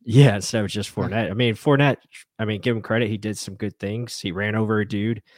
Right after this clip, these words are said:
Speaker 1: Uh, that's good to see. But, um, yeah, I mean, you, you gotta run some different options to get these guys moving east and west and, uh, and stretch the field a little bit, you know, make them ta-, play the whole,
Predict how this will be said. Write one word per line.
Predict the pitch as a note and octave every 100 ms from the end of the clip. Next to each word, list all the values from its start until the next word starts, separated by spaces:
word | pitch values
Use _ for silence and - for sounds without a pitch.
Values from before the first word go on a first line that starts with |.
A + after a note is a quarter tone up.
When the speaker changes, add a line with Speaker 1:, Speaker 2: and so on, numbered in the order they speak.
| - _
Speaker 1:
Uh, | F#2+ F#2+ F#2
that's | G2 -
good | - G2+
to | G2
see. | - G2 A2 -
But, | G2+ F#2
um, | F#2 F2+ F2 G#2 _ _ _ _ _ _ _ _ _ - _
yeah, | F#2+ F2+ E2+
I | F2+
mean, | F#2+ F#2
you, | G2 -
you | G#2+ G#2
gotta | A2 G#2
run | F#2+ G2 G2 F#2+
some | - F#2+
different | G#2 G2 F#2+ F2+
options | F#2+ - G3 F3+
to | -
get | G2+ -
these | G2+
guys | - F3 F#2 G#2+
moving | G2+ F#2+ F#2
east | G#2+ G2+ -
and | F2+
west | F2+ G#2 G2+ - - - _ _
and, | F#2 F#2
uh, | F#2 G2+
and | G2 F2+
stretch | - A#2+ -
the | G#2
field | - B2+ C3
a |
little | F#2 F2
bit, | - F2+ F2+ _ _
you | G2+
know, | F#2
make | G2 G#2+ -
them | A2 G2
ta-, | A2+ - F#2 _ -
play | A#2 A#2 A2
the | G2+ G2
whole, | G2 A2 G#2+ G#2